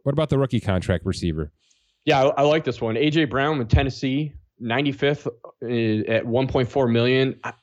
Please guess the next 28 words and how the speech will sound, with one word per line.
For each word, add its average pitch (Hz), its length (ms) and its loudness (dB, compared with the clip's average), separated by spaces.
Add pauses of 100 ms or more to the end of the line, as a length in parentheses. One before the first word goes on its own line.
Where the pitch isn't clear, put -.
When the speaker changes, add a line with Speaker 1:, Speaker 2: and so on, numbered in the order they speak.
Speaker 2:
I, 113 80 0
I 120 160 -2
really 135 320 6
like 123 160 2
this 131 180 0
kid. 131 300 4
He 117 680 0 (180)
is 101 720 0 (180)
a, 95 180 0
a 101 100 -2
star. 127 800 2 (320)
He, 107 400 -2 (600)
I, 127 340 0
I've 139 160 0
had 139 200 4
him 127 80 -2
in 110 100 -4
fantasy 131 480 -2
the 131 60 0
Speaker 1:
Sure. 123 100 0
Speaker 2:
last 127 220 -2
few 131 140 -2
years, 127 440 0
and, 98 260 -6
you 107 120 -6
know, 104 100 -2
he 120 300 -2
just 107 340 -4